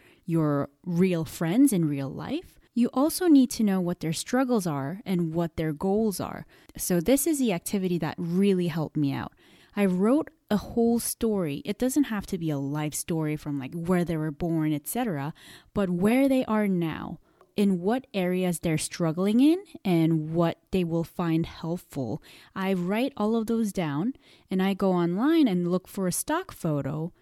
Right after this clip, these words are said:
I pick out images that I envision my dream customers to look like. One is named Ruby, the other is David. And I look at Ruby and David every time before I create content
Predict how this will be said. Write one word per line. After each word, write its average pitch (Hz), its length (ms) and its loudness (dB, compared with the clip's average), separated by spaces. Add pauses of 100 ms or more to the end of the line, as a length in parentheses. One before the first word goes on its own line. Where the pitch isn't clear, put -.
(140)
I 214 120 -2
pick - 340 -4
out 330 220 0
images 190 540 0
that 175 120 -4
I 175 120 0
envision 180 540 2
my 175 180 2
dream 170 320 0
customers 156 520 -4
to 151 100 -6
look 185 360 -2
like. 139 260 -8 (360)
One 185 340 -2
is 180 240 -4
named 165 260 2
Ruby, 311 480 2
the 196 180 -4
other 202 340 0
is 180 260 -2
David. 185 560 0 (480)
And 208 180 -8
I 330 220 -2
look 220 260 -2
at 214 160 -6
Ruby 185 400 -2
and 165 140 0
David 156 500 -6
every 277 400 0
time 180 520 -2
before 170 640 -4
I 170 220 -4
create 160 400 -4
content 262 600 -2